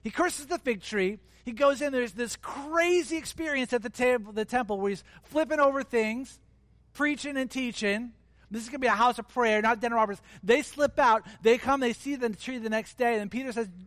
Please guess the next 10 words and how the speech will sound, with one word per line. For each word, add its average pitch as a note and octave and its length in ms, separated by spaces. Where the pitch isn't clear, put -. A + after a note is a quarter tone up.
"Jesus, G#4+ 540
Rabbi, E4+ 400
it's G3+ 240
the, C#4+ 240
uh, C4+ 140
tree D#4 240
from D#4 140
yesterday. C#4+ 720
It's - 180
dead." G3 760